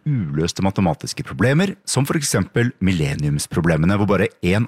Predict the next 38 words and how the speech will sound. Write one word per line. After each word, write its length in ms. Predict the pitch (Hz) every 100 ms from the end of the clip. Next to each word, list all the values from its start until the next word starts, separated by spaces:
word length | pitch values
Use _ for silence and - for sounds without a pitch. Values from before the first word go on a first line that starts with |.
| -
av 80 | 90
sju 300 | - 78 -
er 140 | 80
løst. 300 | 67 69 - - - - - -
Kan 160 | 143
det 120 | 180 208
tenkes 480 | 156 - 208 - - _ -
at 300 | 165 - - -
ved 240 | 95 92 -
å 60 | 151
lære 400 | 151 85 73 120 -
en 140 | 113
kunstig 400 | - 120 - - -
intelligens 720 | 95 - 127 117 143 123 - -
alle 240 | 131 92 80
våre 160 | 90
matematiske 680 | 113 113 107 82 - - 127
regler 320 | 95 85 110 127
og 160 | - -
teorier, 320 | 123 110 165 180 - - -
så 220 | - 156 147
vil 240 | 92 98 104 113
vi 80 |
kunne 320 | 147 - 87 113
få 220 | - 85
en 80 | 95
maskin 400 | 107 - 185 190
som 80 | 123
kan 240 | 151 143
løse 400 | 139 90 - 180 151
disse 320 | - - 131 - -
og 240 | 87 117 -
andre 240 | 87 69
problemer, 480 | - 104 78 98 156 - _ _ _ -
eller 240 | 113 117
eventuelt 480 | 127 120 135 117 -
slå 160 | - 104
fast 320 | - 131